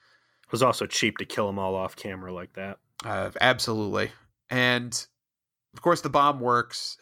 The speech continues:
Speaker 2: blows up the damn holodeck. <laughs> Like, hope nobody wanted to go to the Sex Palace for a few weeks. They're gonna have to <laughs> rebuild that fucking thing. And, uh, the, uh, the day is saved. The Tac Tac don't blow up the ship.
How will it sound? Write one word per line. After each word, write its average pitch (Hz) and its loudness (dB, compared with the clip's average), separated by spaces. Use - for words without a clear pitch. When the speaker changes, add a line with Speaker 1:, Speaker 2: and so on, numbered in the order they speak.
Speaker 2:
blows 135 4
up 147 4
the 113 -12
damn 123 2
holodeck. - 2
<laughs> - -20
Like, 117 0
hope 147 4
nobody 147 6
wanted 143 6
to 135 2
go 143 6
to 127 2
the 113 -2
Sex 143 2
Palace 107 2
for 110 2
a 104 2
few 113 0
weeks. 110 2
They're 123 -2
gonna 131 2
have - 0
to 165 4
<laughs> - 6
rebuild 123 4
that 135 4
fucking 104 -2
thing. 104 -4
And, 117 0
uh, 104 -2
the, 117 0
uh, 107 2
the 131 -6
day 160 6
is 143 0
saved. 104 0
The - -18
Tac 131 2
Tac 123 0
don't 117 -2
blow 117 -2
up 104 -8
the 110 -12
ship. 110 -2